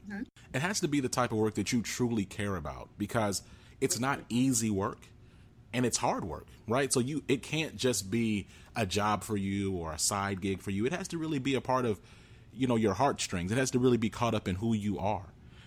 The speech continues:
Speaker 2: I mean, I
Speaker 1: Mm-hmm.
Speaker 2: definitely see that within the corporate Alley Cut, and it's really, again, just really encouraging for us. I'm, as you know, uh, today we're talking about strategic networking and self-advocacy. Can you talk to us about how these elements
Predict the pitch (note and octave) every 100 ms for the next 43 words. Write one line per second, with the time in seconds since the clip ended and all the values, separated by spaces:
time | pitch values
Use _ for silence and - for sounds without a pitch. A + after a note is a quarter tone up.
0 | - G2+ G#2 A2+ G2 B2 B2 A2 - A2+
1 | G2 G2 G2+ F#2 - G2 F#2+ F#2+ G2+ G2
2 | F#2 - G#2 A#2 G#2 F#2 G#2+ G2+ G2+ E2+
3 | E2 G2+ G2+ F#2 G#2 G2 F#2+ E2+ F2 G2
4 | F2+ - A2 - - - D3 F#3+ D#3+ D3+
5 | C#3+ C3 A2 G#2+ - A#2 G#2+ - G#2 C#3+
6 | B2+ A#2+ A2+ A#2 G#2+ G2 G2+ G2 F#2 A#2+
7 | G#2 G2 G2+ - G2 F#2+ F#2 F2 - G#2+
8 | G2 - - F2+ - - - C#2 - -
9 | - D3+ G#3 C4 - E3 - - D2+ C#2+
10 | - - - - G#2+ G#2+ A2 G2+ B2 C3
11 | - A#2 A#2 A2 G2 - -